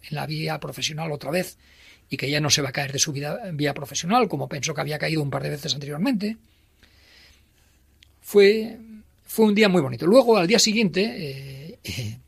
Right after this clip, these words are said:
Alexis supongo que se habrá ido a, a Cardiff a ver el partido y,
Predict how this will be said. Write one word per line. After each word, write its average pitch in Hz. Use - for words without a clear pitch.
Alexis 147
supongo 151
que 135
se 139
habrá 139
ido 147
a, 143
a -
Cardiff 190
a 147
ver 143
el 135
partido 196
y, 247